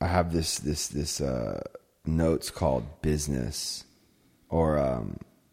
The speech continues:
it's called, uh, I mean, I even have a therapy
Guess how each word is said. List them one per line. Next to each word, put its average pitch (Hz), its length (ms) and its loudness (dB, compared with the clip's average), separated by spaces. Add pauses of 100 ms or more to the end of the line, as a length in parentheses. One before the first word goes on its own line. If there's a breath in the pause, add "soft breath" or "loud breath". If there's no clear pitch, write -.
(120)
it's - 160 -4
called, 71 460 2
uh, 64 300 -2 (3500)
I 80 40 -2
mean, 80 120 2
I 101 60 6
even 110 120 2
have 80 120 0
a 67 60 -4
therapy 76 800 0